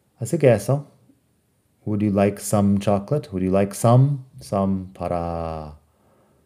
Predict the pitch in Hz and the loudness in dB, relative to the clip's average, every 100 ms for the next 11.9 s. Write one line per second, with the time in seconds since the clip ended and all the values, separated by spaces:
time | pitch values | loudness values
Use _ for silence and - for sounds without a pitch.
0 | _ _ _ _ - 104 95 87 90 107 | _ _ _ _ 0 2 2 -2 -4 -8
1 | 95 80 - 73 113 135 - 76 - 107 | -10 -12 -12 -8 -2 -2 -2 -10 -12 -8
2 | 90 90 87 - 90 - 78 95 107 117 | -4 -4 -6 -6 -6 -6 -6 -4 -2 -2
3 | 113 - 120 98 - 107 110 98 101 95 | -2 -4 -10 -10 -8 -6 -4 -4 -4 0
4 | 101 101 95 92 95 80 - - 92 90 | 2 2 2 0 0 -2 -10 -8 -8 -6
5 | 98 110 - - 90 - 71 65 _ _ | -4 -2 -4 -8 -14 -12 -14 -14 _ _
6 | _ _ _ _ _ _ _ _ _ _ | _ _ _ _ _ _ _ _ _ _
7 | _ _ _ _ _ _ _ _ _ _ | _ _ _ _ _ _ _ _ _ _
8 | _ - 151 160 170 131 - 147 139 131 | _ 2 2 4 2 2 0 2 2 2
9 | 131 98 87 95 110 - 160 156 151 131 | 4 4 0 -2 -4 -2 0 0 2 4
10 | 135 127 131 123 110 - 127 117 104 104 | 4 4 2 2 0 -2 2 4 4 4
11 | 101 101 101 104 127 139 82 78 73 | 2 0 -2 -2 0 0 0 -4 -8